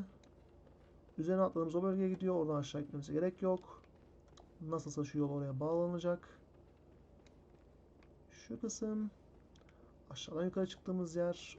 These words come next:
Oraya birazdan gideceğim. Şuradan aşağı indik. Orası boss'la kapışmış olduğumuz yer.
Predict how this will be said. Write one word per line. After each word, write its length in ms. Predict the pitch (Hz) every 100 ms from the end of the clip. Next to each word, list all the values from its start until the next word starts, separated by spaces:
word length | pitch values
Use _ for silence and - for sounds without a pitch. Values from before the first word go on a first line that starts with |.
| -
Oraya 280 | 156 151 135
birazdan 380 | 147 165 175 180
gideceğim. 480 | 175 170 175 170 175 - - - - - - - - - - - - - - - - - - - - - - - - - - - - - - - - - -
Şuradan 580 | - - - 214 180 147
aşağı 440 | 147 - - 214 208
indik. 680 | 202 202 202 - - - - - - - - - - - - - - - - - - - - - - - - - - - -
Orası 420 | 185 151 - 147 139
boss'la 280 | 156 190 202
kapışmış 400 | 190 - - 185
olduğumuz 420 | 190 185 185 180
yer. 540 | 180 180 180 - -